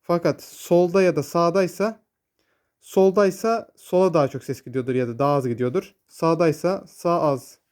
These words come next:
ses gidiyordur ya da çok gidiyordur arkadaşlar. Ondan dolayı bu ortada olacak arkadaşlar. Ee, bir de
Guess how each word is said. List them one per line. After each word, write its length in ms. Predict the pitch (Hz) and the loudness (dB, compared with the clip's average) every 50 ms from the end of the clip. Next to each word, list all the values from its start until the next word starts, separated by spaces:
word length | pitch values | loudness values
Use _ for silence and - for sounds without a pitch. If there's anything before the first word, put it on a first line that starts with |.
| _ _ _ _ _ _ _ _ | _ _ _ _ _ _ _ _
ses 260 | _ - 131 123 - | _ -8 -8 -8 -8
gidiyordur 340 | - 127 117 135 139 156 156 | -10 -16 -10 -4 -2 0 0
ya 120 | 156 147 | 2 0
da 100 | 147 156 | 0 -2
çok 220 | 151 - 156 156 - | -2 -4 -6 -6 -6
gidiyordur 300 | 139 123 123 113 123 117 | -6 -4 -4 -2 -2 -2
arkadaşlar. 600 | 117 117 117 - 120 123 120 - 196 196 196 - _ _ _ _ _ _ _ _ _ _ _ _ _ - | -2 -4 -4 -6 -6 -8 -6 -6 -8 -8 -8 -10 _ _ _ _ _ _ _ _ _ _ _ _ _ 0
Ondan 300 | 156 165 175 180 170 156 | 2 4 4 4 4 2
dolayı 240 | 147 147 170 175 165 | 2 2 2 2 4
bu 120 | 180 165 | 4 4
ortada 260 | 160 156 - 170 160 | 4 2 0 -2 0
olacak 300 | 165 147 131 120 131 - | 0 0 0 -2 -6 -8
arkadaşlar. 680 | 123 120 117 - 127 120 123 - - 202 208 202 - _ _ _ _ _ _ _ _ _ _ _ _ _ _ _ _ - - | -8 -10 -10 -10 -12 -12 -12 -12 -10 -10 -10 -10 -12 _ _ _ _ _ _ _ _ _ _ _ _ _ _ _ _ -8 -4
Ee, 400 | 131 131 127 131 131 131 131 135 | -2 0 2 2 2 0 0 0
bir 140 | 147 170 170 | 0 2 4
de 240 | 185 202 208 208 | 4 2 2 -2